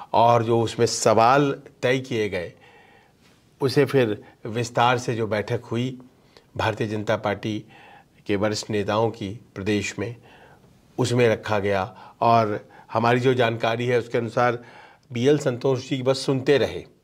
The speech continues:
और लोग एक एक करके अपनी बातें कहते रहे और प्रश्न यही था, उन्होंने बस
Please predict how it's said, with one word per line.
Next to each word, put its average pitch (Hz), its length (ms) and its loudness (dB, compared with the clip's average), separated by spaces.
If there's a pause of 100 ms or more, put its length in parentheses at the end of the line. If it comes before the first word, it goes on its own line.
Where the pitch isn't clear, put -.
(560)
और 113 180 -2
लोग 123 400 0
एक 131 240 2
एक 135 140 2
करके 120 260 0
अपनी 117 240 -4
बातें 104 340 -2
कहते 101 380 -6
रहे 95 300 -4 (360)
और 117 100 -2
प्रश्न 143 340 -2
यही 127 240 0
था, 104 340 -6
उन्होंने 117 340 0
बस 113 300 -2